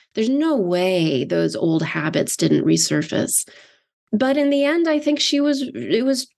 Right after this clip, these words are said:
he, he did it. He changed, and he, um, didn't drive them into debt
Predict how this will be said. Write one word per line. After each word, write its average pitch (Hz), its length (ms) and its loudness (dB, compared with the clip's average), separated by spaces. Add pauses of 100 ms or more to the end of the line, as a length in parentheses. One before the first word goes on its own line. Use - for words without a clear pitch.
he, 233 520 0
he 269 100 2
did 294 220 0
it. - 160 -2
He 233 180 0
changed, 233 600 0
and 208 180 0
he, 214 640 0
um, 196 460 0
didn't 254 500 0
drive 170 320 2
them 160 160 2
into 151 240 -2
debt 135 260 -4